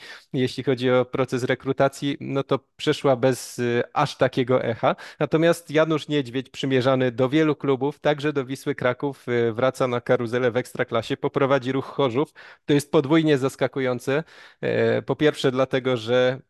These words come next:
e, Niedźwiedzia przymierzano ostatnio bardziej intensywnie do Krakowi. E, po drugie, raczej nie spodziewano się, że w-,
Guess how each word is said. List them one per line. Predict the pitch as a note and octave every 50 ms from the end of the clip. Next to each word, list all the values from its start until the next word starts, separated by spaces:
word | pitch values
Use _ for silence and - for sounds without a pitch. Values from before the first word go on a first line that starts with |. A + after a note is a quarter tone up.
| _ -
e, | - - A2+ A2+
Niedźwiedzia | A#2 B2+ C3+ B2 A2+ A#2 C3 C3+ A#2+ B2+ A#2+
przymierzano | - - - C3+ B2+ B2 B2 A2+ C3 C3 B2+ B2 A#2+ G2+
ostatnio | A#2 - - C3+ B2+ - - B2 A2+
bardziej | G2+ B2 B2+ B2 A2+ A#2 B2 A#2 -
intensywnie | B2+ B2 - - A#2+ A#2 - - B2+ A2+ A2+ A#2+ A#2 A#2 A2+ - _
do | - A#2 C#3+ D3
Krakowi. | - - E3 D3 - - C#3 A#2 G#2 A#2 B2+ D3+ E3+ _ - - - - _ _ -
E, | - A2 G#2+ G#2
po | - - D3
drugie, | D3 D3 C#3 C#3 C3+ B2+ C3 C#3+ D3 D3+ - -
raczej | - - F#3 D#3+ - - - C#3+ C#3+ D3 D3+ - -
nie | C#3 C3+ C#3
spodziewano | C3+ - - D3+ C3+ C3+ C#3 A#2 D3 D3+ D3+ D3+ C#3+
się, | - - C3+ C3 A#2+
że | G#2+ G#2+ A2+ A#2+ B2 B2 B2+ C3 B2+ - - _ - _ -
w-, | B2+ A2 G2